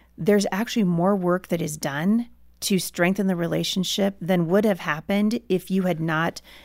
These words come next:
made the mistake in the first place and gone back and corrected it. There's, years ago, uh,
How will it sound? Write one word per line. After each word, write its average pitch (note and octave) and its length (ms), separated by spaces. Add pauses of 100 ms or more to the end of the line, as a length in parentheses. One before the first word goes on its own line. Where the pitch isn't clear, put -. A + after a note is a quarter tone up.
made F#3+ 320
the G#3+ 60
mistake F3+ 400
in D3+ 60
the D3+ 100
first E3 320
place C#3+ 340 (260)
and D#3+ 180
gone D3+ 240
back D3 240
and D3 100
corrected - 340
it. - 140 (240)
There's, G3 200 (100)
years G#3+ 360
ago, E3+ 480
uh, D3+ 280